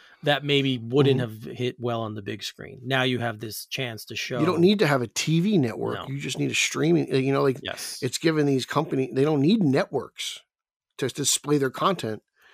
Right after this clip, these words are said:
Speaker 2: because n-, of streaming. Like, before they were kinda like, you know,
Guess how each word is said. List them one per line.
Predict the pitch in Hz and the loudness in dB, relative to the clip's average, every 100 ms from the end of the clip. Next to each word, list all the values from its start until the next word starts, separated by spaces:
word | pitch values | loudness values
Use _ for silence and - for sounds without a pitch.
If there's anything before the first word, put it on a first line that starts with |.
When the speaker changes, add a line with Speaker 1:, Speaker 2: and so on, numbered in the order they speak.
| _ _ _ _ - | _ _ _ _ -10
Speaker 2:
because | 131 143 120 | 0 2 2
n-, | 131 - | -2 0
of | 135 | -2
streaming. | - 147 254 135 - - _ _ | 0 2 4 2 -4 -20 _ _
Like, | 127 127 | -2 -2
before | 123 156 202 | -2 4 6
they | 151 | 8
were | 131 123 120 | 6 4 0
kinda | - 131 123 | -2 0 0
like, | 113 - - | -2 -8 -6
you | |
know, | 131 117 | -4 -4